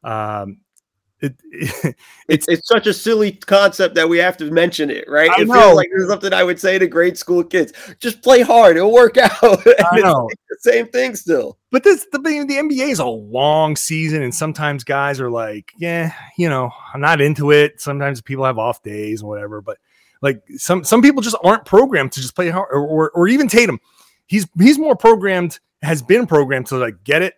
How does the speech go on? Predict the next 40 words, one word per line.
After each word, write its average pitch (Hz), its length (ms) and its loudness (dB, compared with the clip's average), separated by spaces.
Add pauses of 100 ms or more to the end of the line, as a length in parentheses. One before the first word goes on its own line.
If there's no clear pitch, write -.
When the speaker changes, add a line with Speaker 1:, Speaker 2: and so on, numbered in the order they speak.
(320)
Speaker 1:
Like 160 120 -8
you 170 60 -10
said, 139 100 -6
come 147 140 -4
off 185 120 0
the 185 60 -6
screen, 175 280 -4
get 160 140 -6
the 180 80 -4
ball, 139 460 0 (300)
do 185 120 -2
his 190 120 2
little, 180 520 0
you 170 80 -2
know, 139 340 -6 (320)
five 180 440 0
steps - 360 -4
every 170 200 -2
guy 160 160 2
takes 156 320 -6
to 131 80 -12
get 143 180 -6
set. 143 300 -2
I 139 40 -4
don't 147 120 -2
know 135 80 -4
how 131 160 -2
it's 131 160 -10
never 127 240 -4
a 120 40 -8
travel, 123 320 -4
but, 120 200 -8
Speaker 2:
Right. 110 420 -12
Speaker 1:
um, 135 360 2
you 135 100 -14
guys 135 380 -6
<laughs> 143 100 -10
just 139 240 -10
get 170 180 -2
set. 175 320 0